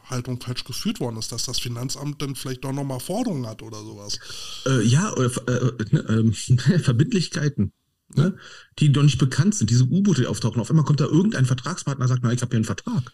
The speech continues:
Speaker 1: Ja, und das ist jetzt der Hammer. Äh, dann, dann schreibt ja der Verband oder hat festgestellt,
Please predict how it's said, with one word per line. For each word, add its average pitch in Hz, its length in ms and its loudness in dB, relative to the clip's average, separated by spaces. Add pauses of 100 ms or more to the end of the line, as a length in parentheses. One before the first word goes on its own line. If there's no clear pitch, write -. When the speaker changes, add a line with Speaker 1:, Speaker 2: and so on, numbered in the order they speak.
Speaker 1:
Ja, 139 220 -6
und 156 180 -2
das 175 140 -2
ist - 160 -2
jetzt 202 220 -2
der 175 160 0
Hammer. 220 240 2
Äh, 135 340 -2 (240)
dann, 135 220 -4
dann 139 120 -6
schreibt 160 300 -6
ja 180 60 -2
der 170 120 -4
Verband 151 380 -4
oder 147 160 -4
hat 135 100 -8
festgestellt, 185 680 -4